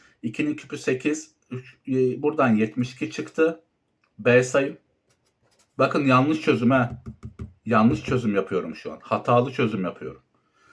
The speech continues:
İkinin küpü çarpı üçün karesi.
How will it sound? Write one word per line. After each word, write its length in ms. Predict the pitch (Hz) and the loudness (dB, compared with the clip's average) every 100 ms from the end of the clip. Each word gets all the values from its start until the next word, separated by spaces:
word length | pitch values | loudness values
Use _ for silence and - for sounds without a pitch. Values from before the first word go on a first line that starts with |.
| _ _ _ _ _ _ - | _ _ _ _ _ _ -12
İkinin 420 | 123 151 139 117 | -4 0 2 0
küpü 280 | - 131 127 | -2 -6 0
çarpı 380 | 147 120 113 95 | 4 4 4 -6
üçün 300 | - 104 - | -8 -10 -4
karesi. 600 | 101 117 113 135 131 | 0 0 0 0 0